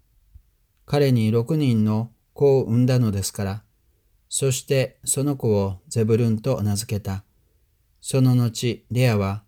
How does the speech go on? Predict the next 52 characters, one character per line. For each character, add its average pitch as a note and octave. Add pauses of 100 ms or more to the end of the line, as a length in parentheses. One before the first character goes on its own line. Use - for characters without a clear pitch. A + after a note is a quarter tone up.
(120)
女 C#3
の C3
子 G#2+
を G2+
産 G2
み、 F#2+ (380)
そ -
の D3
子 A2+
を - (380)
デ B2+
ィ -
ナ A2+
と A2+
名 G2+
付 G2+
け -
た。 G2 (680)
神 C3+
は G#2+
ラ B2
ケ B2
ル G#2
に G2+
心 A#2
を G2+
留 G2+
め G2+
ら G2+
れ G2
た。 G2 (760)
神 A#2+
は G2
彼 C3+
女 A#2
の G#2
願 G#2 (180)
い G#2
を F#2+
聞 -
き -
入 A#2+
れ G2
て、 G2 (400)
そ -
の C3+
胎 C#3
を G2+
開 G#2
か G#2+
れ F#2
た。 F#2